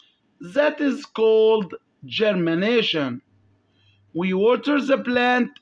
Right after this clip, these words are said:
every day and the roots grow under the soil. The plant grows flowers and the flowers become tomato fruits. That's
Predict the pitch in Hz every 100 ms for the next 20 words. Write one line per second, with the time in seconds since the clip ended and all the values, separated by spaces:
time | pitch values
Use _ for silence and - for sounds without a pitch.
0 | _ - 214 233 196 165 165 156 135 135
1 | - _ _ _ _ _ _ _ _ _
2 | _ 185 185 196 151 175 170 170 208 226
3 | 226 - 220 170 185 196 202 196 - -
4 | 196 214 220 190 208 202 196 190 175 147
5 | 131 - _ _ _ _ _ _ _ _
6 | _ _ _ _ _ - 135 240 190 240
7 | 254 285 285 294 233 240 240 240 220 208
8 | 202 202 214 240 285 285 - _ _ _
9 | _ _ 185 196 196 175 156 175 208 226
10 | 226 226 214 156 - _ - 175 175 196
11 | 190 196 190 170 160 170 175 190 208 254
12 | 262 226 - - _ _ _ _ _ _
13 | _ - 160 170 202 202 196 -